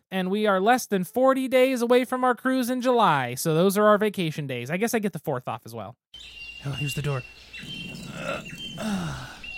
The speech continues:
It's straight ahead. It's,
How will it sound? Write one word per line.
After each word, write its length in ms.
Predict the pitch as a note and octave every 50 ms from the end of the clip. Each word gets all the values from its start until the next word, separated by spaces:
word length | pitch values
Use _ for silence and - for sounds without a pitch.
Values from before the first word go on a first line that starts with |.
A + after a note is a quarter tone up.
| - - - - - - - - - - - - - - - - - - - - - - - - - - - - - - - - - -
It's 120 | C#3 -
straight 220 | - - D3 C#3+
ahead. 720 | C#3+ C3 D#3 D#3 D3+ C#3 - - - - - - - - -
It's, 320 | F#3 E3+ - - - -